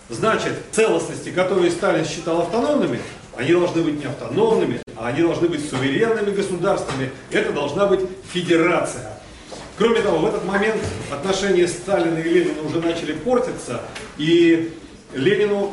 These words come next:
не понравилось, что Сталин движется с этим своим планом, и он решил выдвинуть свой. Но, повторяю, дело было не только в личных отношениях и не столько. Это два принципиальных подхода к будущему. Для Ленина будущее — это мировая революция.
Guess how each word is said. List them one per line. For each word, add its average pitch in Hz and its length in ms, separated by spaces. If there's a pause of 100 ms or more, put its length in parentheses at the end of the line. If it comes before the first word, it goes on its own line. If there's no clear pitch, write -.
не 190 140
понравилось, 202 680
что 170 200
Сталин 196 380
движется 156 460
с - 60
этим 170 180
своим 165 360
планом, 226 320
и 160 40
он 185 160
решил 180 240
выдвинуть 165 440
свой. - 360 (360)
Но, 185 180
повторяю, 202 480
дело 202 200
было 202 180
не 208 80
только 165 520
в 131 40
личных 175 340
отношениях 175 540
и 165 60
не 190 100
столько. 165 400 (240)
Это 160 180
два 214 240
принципиальных 190 640
подхода 185 360
к 156 120
будущему. 131 480 (340)
Для 180 180
Ленина 175 320
будущее — 165 480
это 170 80
мировая 180 440
революция. 175 720